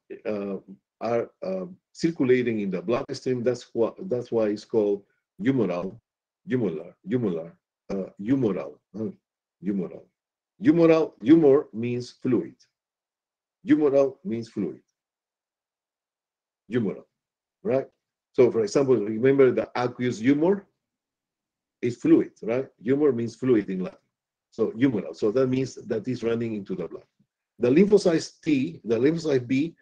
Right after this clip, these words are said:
are going to be two of them. And you will make sense everything now. We have the,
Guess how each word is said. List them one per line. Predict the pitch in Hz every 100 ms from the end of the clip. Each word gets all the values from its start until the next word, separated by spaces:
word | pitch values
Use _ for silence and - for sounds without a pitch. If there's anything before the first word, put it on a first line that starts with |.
| _ _
are | 120 127
going | 123 123 117
to |
be | 107 110 - -
two | 190 - _
of | 95 85
them. | 90 - _ _ _ _ _ -
And | 107 120
you | 143
will | 147 120
make | 127 139
sense | - 135 131
everything | 127 120 117 104 85
now. | 65 _ _ _ _ _ _ _ -
We | 139
have | 151 120
the, | 110 104